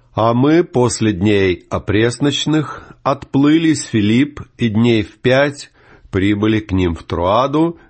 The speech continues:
где пробыли семь дней». Интересно, что путешествие, которое заняло у них целых пять дней,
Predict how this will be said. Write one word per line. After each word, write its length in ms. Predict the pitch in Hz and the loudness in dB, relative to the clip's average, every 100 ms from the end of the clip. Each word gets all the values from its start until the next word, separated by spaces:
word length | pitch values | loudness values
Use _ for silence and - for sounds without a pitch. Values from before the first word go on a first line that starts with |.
| - | -8
где 300 | 85 90 98 | -2 0 -2
пробыли 580 | - 98 117 117 117 127 | -2 -2 0 0 0 -2
семь 460 | - 92 90 87 | -2 -2 0 -2
дней». 400 | 73 85 76 67 _ _ _ _ _ _ _ _ - - | -2 -2 -4 -8 _ _ _ _ _ _ _ _ -16 -2
Интересно, 600 | 110 113 143 185 - 143 | 0 2 2 2 0 -4
что 200 | - 139 | -2 -2
путешествие, 920 | 131 120 98 165 180 - 92 87 85 | -2 -4 -2 -2 -2 -2 -2 0 -2
которое 520 | - 104 143 143 131 | -4 -4 -2 0 0
заняло 420 | 101 110 110 113 123 | 0 0 0 2 2
у 120 | 110 | 0
них 200 | 101 - | -2 -4
целых 440 | - 123 101 - | -4 0 -2 -4
пять 340 | - 104 87 80 | -4 -2 -2 -2
дней, 420 | 107 156 160 | -2 0 -4